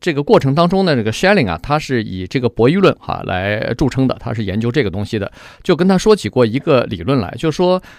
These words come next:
在冷战期间，美国在西欧部署的军力啊、兵力啊，这是经过精心计算的，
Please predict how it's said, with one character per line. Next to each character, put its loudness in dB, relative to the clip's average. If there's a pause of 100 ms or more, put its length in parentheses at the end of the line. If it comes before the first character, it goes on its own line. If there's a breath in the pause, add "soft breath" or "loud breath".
(120 loud breath)
在 6
冷 2
战 2
期 -4
间， 2
美 2
国 2
在 0
西 -6
欧 2
部 -2
署 -8
的 0 (200)
军 6
力 2
啊、 -4
兵 4
力 2
啊， -2 (340 soft breath)
这 2
是 -2
经 0
过 2
精 0
心 -2
计 -8
算 -2
的， -12